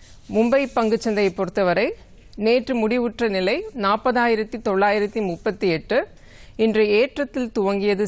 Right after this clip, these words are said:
சென்செக்ஸ் நாற்பத்தி ஓராயிரத்தி ஐம்பத்தி இரண்டு, அதிகபட்ச நிலை நாற்பத்தி ஓராயிரத்தி நானூத்தி ஒன்று, குறைந்தபட்ச நிலை நாற்பத்தி ஓராயிரத்தி ஐந்து.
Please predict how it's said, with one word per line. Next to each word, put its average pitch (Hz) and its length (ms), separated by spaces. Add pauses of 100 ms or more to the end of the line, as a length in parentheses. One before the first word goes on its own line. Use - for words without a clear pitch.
(100)
சென்செக்ஸ் 190 520 (240)
நாற்பத்தி 208 800
ஓராயிரத்தி 208 680
ஐம்பத்தி 196 420
இரண்டு, 175 500 (500)
அதிகபட்ச 277 580
நிலை 214 520
நாற்பத்தி 214 460
ஓராயிரத்தி 190 640
நானூத்தி 190 520
ஒன்று, 165 460 (480)
குறைந்தபட்ச 226 680
நிலை 185 340 (100)
நாற்பத்தி 214 500
ஓராயிரத்தி 180 640
ஐந்து. 160 460